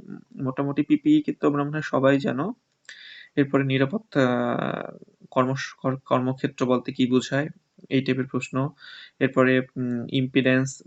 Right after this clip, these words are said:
উম, জিনিসটা কি, এরপরে পাঁচটা ইলেকট্রনিক্স কম্পোনেন্টের নাম। আহ, এরপরে রেকটিফায়ার রয়েছে, রয়েছে ফিল্টারের কাজ, ভোল্টেজের একক,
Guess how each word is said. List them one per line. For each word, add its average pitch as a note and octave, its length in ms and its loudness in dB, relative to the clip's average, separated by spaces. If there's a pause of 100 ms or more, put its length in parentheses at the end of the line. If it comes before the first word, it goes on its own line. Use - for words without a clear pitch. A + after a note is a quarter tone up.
(220)
উম, - 600 -6
জিনিসটা B2+ 360 0
কি, C3+ 280 0
এরপরে - 320 -4
পাঁচটা C3 380 -2
ইলেকট্রনিক্স C3 600 -2
কম্পোনেন্টের B2 640 -2
নাম। B2+ 340 -4 (960)
আহ, - 60 -2
এরপরে B2 640 -2
রেকটিফায়ার B2+ 600 0
রয়েছে, B2 480 -2
রয়েছে B2 320 -2
ফিল্টারের B2+ 460 -2 (100)
কাজ, C3 520 0
ভোল্টেজের B2+ 520 2
একক, B2 280 0